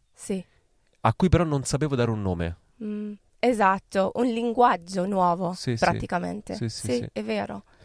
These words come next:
Speaker 2: Allora, Cuore selvaggio, eh, cioè, perché nasce tutta sta cosa qua? Perché mi ha contattato Pietro, che è il traduttore ufficiale di questi libri,
Speaker 1: Sì.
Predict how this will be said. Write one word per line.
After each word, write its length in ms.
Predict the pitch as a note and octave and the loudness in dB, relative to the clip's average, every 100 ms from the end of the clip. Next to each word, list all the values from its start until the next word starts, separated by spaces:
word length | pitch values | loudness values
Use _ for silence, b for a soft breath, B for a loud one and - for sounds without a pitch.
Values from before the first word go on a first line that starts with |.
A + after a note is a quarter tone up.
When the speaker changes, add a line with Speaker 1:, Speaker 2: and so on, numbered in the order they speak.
| B B B B B B B | B B B B B B B
Speaker 2:
Allora, 200 | C3 B2+ | 4 4
Cuore 240 | - E3+ | 4 2
selvaggio, 800 | D#3 D3 C#3 D3 D#3+ D#3+ F#3+ D#3 - | 2 0 2 0 0 2 6 6 6
eh, 680 | A2+ G#2+ G#2+ G#2 F#2 F#2 - - _ _ - | 2 4 2 0 -2 -6 -8 -14 _ _ 2
cioè, 140 | B2 | 4
perché 340 | - C3+ D3 B2 | 6 6 6 0
nasce 260 | C3+ A#2 G#2+ | 2 2 4
tutta 200 | B2+ B2+ | 0 -2
sta 120 | - | 2
cosa 160 | C#3 D3 | 2 2
qua? 120 | - | 2
Perché 260 | A2+ - A2+ | 0 0 0
mi 40 | |
ha 40 | A2 | 0
contattato 480 | A#2+ G#2+ - A2+ A#2 | 0 0 2 2 4
Pietro, 300 | A#2+ B2 A2+ | 4 4 4
che 80 | |
è 20 | G#2 | 0
il 80 | |
traduttore 400 | - A2+ A#2 C3 A2+ | 0 0 0 -2 -4
ufficiale 480 | - G2 A#2 G#2+ | -4 -2 2 2
di 120 | F#2+ G2 | -2 -4
questi 280 | F#2+ - | -6 -4
libri, 400 | G#2+ F#2+ F2+ A#2 C#3 | -2 -2 -2 -2 -4
Speaker 1:
Sì. 160 | B | B